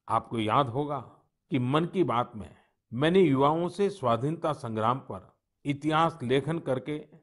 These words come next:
शोध करने, इसकी अपील की थी। मकसद ये था कि युवा प्रतिभाएं आगे आए, युवा सोच, युवा विचार सामने आए, युवा कलम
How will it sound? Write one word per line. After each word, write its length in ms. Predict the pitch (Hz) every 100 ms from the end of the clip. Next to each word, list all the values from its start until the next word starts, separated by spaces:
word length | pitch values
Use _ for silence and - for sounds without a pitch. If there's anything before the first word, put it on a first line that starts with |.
| _ _ _
शोध 420 | - 135 147 160
करने, 500 | 165 156 156 156 - - _ _ _ _ -
इसकी 260 | 160 -
अपील 360 | 165 - 160 151
की 200 | - 95
थी। 320 | - - - _ _ _ _ _ _
मकसद 400 | 113 123 - 127
ये 200 | 113 147
था 400 | 165 139 165 - _ _ -
कि 200 | 147 123
युवा 260 | 143 190 202
प्रतिभाएं 600 | 175 127 135 139 160 156
आगे 300 | 110 113 123
आए, 360 | 131 143 156 - _ _ _ _
युवा 300 | 117 120 120
सोच, 500 | 120 123 139 151 - - - _ _ _ _
युवा 220 | 131 156 156
विचार 420 | 120 - 139 156
सामने 380 | 151 156 156 156
आए, 340 | 147 151 202 _ _ _ _ -
युवा 280 | 143 165 170
कलम 480 | - 147 165 101